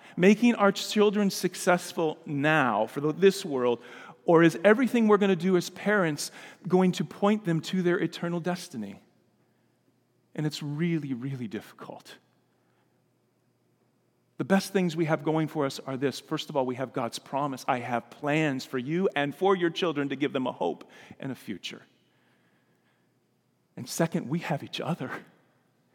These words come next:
God has given us this Trinity family that stands with us and supports us. And I, for one, as a,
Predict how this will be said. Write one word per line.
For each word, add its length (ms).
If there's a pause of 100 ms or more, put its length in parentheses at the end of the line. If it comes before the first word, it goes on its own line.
(840)
God 240
has 160
given 260
us 180
this 200
Trinity 480
family 520
that 140
stands 460
with 160
us 160
and 100
supports 600
us. 340 (1400)
And 140
I, 200
for 140
one, 240
as 120
a, 40